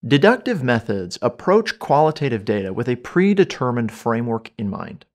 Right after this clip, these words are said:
This means that before you ever really get into analyzing the data, you've already thought about what you're going to look for, so you can focus on what's relevant and ignore what's not. This is in direct contrast to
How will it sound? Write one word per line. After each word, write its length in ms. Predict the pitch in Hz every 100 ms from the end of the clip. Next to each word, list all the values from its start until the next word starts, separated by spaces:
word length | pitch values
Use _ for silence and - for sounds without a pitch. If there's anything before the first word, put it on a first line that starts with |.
| _ _ _ _ _ _ _ _
This 160 | - -
means 300 | 190 233 147
that 100 | 151
before 380 | 131 - 170 208
you 140 | 190
ever 180 | 160 139
really 200 | 139 139
get 300 | 104 135 139
into 280 | 135 135 117
analyzing 720 | 120 127 120 117 113 107 101
the 100 | 95
data, 340 | 113 101 76
you've 180 | 98 110
already 520 | - 131 156 180 170 127
thought 580 | - 175 190 107 107
about 280 | - 110 104
what 120 | 107
you're 120 | 104 107
going 300 | 113 104 101
to 100 | 120
look 240 | 185 190
for, 320 | - - - _ _ _ _ _
so 140 | 127
you 80 | 120
can 140 | 113
focus 500 | 107 - 185 202 170
on 180 | 143 135
what's 220 | 117 -
relevant 600 | 110 120 98 - 98 - _ _ -
and 100 | 104
ignore 380 | 101 104 95 80
what's 260 | 73 -
not. 220 | - - _ _ _ _ _ _ _ _ _ _ _ -
This 140 | 143 233
is 120 | 190
in 100 | 185
direct 640 | 147 123 165 185 - -
contrast 840 | - 147 135 - - - - -
to 220 | - 123